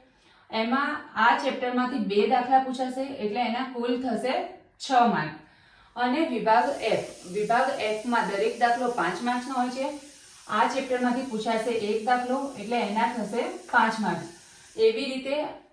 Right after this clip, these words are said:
આ પ્રમાણે સોળ માર્કનું ટોટલ ચેપ્ટર છે બોર્ડની એક્ઝામ માટે. હવે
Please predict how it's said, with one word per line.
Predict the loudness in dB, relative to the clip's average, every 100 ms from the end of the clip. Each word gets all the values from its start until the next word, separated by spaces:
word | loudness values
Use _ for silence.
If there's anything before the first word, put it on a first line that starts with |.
| _ _
આ | 2 4
પ્રમાણે | 2 0 2 2 -2
સોળ | -4 0 4 4 6
માર્કનું | 2 2 -4 -4
ટોટલ | -2 0 0
ચેપ્ટર | -2 -2 -2 -4
છે | -2
બોર્ડની | -2 -2 -4 -4
એક્ઝામ | -4 -4 -2
માટે. | -2 -2 -4 -6 -10 -20 _ _ _ _ _ _ _ _ _ _ _ _ _
હવે | 0 4 2 0